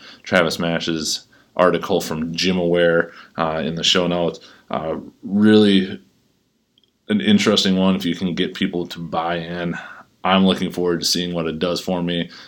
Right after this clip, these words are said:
and what benefits it might bring, and we will share all those back to you in our case study, uh, when we get completed with it. So until next,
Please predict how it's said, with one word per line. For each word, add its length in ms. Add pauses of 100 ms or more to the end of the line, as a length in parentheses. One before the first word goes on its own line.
(160)
and 200
what 160
benefits 420
it 60
might 260
bring, 280
and 220
we 120
will 200
share 260
all 160
those 140
back 260
to 140
you 420 (100)
in 460 (400)
our 200
case 320
study, 280
uh, 240
when 180
we 100
get 240
completed 340
with 180
it. 160
So 320 (300)
until 280
next, 280